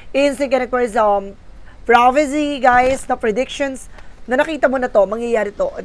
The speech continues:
This is it. It's happening now. No? What is additional messages?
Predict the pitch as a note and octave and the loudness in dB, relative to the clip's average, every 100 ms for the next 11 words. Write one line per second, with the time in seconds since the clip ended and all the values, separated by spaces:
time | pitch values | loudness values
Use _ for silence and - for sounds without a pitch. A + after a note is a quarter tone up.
0 | - - G#3 A3+ A#3+ G3+ - A3 A3 B3 | -14 -6 -2 0 0 -2 -4 -4 -2 0
1 | G3+ G#3+ F#3+ F3 D#3+ C3 F#2+ B1 - - | 0 0 -6 -6 -10 -10 -12 -14 -16 -18
2 | - - - - - - G3+ G#3+ - - | -20 -18 -18 -18 -18 -6 -2 -2 -4 -12
3 | - G#3+ B3 C#4+ C4+ A#3+ C4 A#3+ G#3+ A3 | -4 4 4 4 0 -2 -4 -2 -2 -2
4 | G#3 F3 C3 | -6 -8 -8